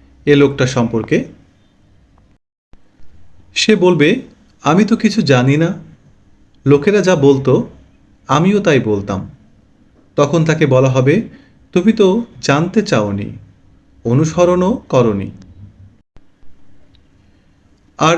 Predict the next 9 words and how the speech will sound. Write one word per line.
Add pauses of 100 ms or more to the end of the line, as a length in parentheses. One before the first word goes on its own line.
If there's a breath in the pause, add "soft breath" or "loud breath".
(120)
এই
মুহূর্তেই
বিশাল
এক
লৌহ
হাতুড়ি
দিয়ে
তার
মাথায়